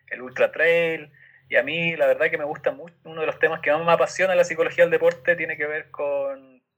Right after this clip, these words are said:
todos los aspectos como de entrenamiento de la resistencia humana. Entonces, eh, en ese sentido, ojalá pueda ayudarlo lo más que pueda con, con mi experiencia. Yo también, bueno, yo fui atleta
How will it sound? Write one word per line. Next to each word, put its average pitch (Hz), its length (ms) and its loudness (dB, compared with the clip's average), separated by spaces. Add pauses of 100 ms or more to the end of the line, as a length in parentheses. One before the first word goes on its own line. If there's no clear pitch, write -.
(140)
todos 160 260 0
los 147 160 -2
aspectos - 480 -12
como 135 340 -12
de 123 120 -6
entrenamiento 120 540 -6
de 135 60 4
la 127 100 6
resistencia 120 680 -4
humana. 131 280 0
Entonces, 107 640 -14 (760)
eh, 104 420 -6
en 110 100 -12
ese 113 160 -16
sentido, 135 560 -4
ojalá 127 460 2
pueda 156 280 0
ayudarlo 160 800 0 (300)
lo 131 160 -4
más 147 180 -4
que 147 160 -8
pueda 160 380 2
con, 143 380 -12 (600)
con 120 240 -18
mi 120 80 -18
experiencia. 139 1120 0
Yo 127 120 -10
también, 135 640 -2
bueno, 127 200 -10
yo 120 120 -12
fui 131 160 -2
atleta 156 580 0